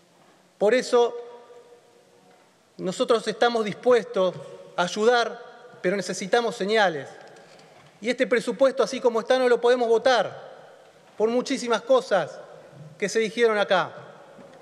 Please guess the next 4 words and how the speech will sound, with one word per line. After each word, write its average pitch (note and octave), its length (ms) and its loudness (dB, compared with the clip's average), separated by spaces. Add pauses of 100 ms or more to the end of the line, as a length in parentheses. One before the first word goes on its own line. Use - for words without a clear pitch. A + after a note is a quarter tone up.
(220)
La G3+ 100 2
desinversión A3 840 0 (720)
en G3 160 -4
discapacidad, G3+ 1040 0